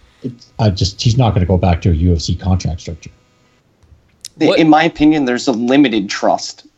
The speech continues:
Speaker 2: uh, a-, at this point. I'd imagine everything is contractually, you know, negotiated to a point where everybody involved feels comfortable.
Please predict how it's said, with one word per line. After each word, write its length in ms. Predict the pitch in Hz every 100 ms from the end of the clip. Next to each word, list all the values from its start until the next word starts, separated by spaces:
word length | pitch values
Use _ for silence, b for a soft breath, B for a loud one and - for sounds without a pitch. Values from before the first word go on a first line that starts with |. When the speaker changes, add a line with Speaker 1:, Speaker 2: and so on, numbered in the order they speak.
| -
Speaker 2:
uh, 360 | 107 82 67 -
a-, 220 | 95 -
at 200 | 67 -
this 160 | - -
point. 260 | 98 - _ - 87 -
I'd 160 | 127
imagine 340 | 117 107 101 101
everything 400 | 135 117 110 107
is 140 | 107
contractually, 880 | - 107 - 107 107 - 98 92 -
you 200 | - 139
know, 200 | 101 98
negotiated 760 | 87 123 104 101 - 92 95 95
to 140 | -
a 40 | 95
point 320 | - 98 95
where 260 | - 73 -
everybody 460 | 120 110 95 95
involved 400 | 90 95 87 -
feels 300 | - 73 -
comfortable. 520 | - - - - -